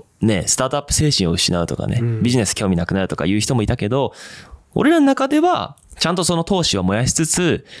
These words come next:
Speaker 1: 京都という街に、まあ、調和して、なんか自分たちらしく事業を進めたいな、コンテンツ表現したいなっていう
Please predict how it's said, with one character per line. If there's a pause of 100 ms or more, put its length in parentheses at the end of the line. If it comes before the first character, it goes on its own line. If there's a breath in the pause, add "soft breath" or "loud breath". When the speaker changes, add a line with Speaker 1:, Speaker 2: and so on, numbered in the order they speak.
(160 loud breath)
Speaker 1:
京
都
と
い
う
街 (120)
に、 (400 loud breath)
ま
あ、
調
和
し
て、 (140)
な
ん
か
自
分
た
ち
ら
し
く
事
業
を
進
め
た
い
な、
コ
ン
テ
ン
ツ
表
現
し
た
い
な
っ
て
い
う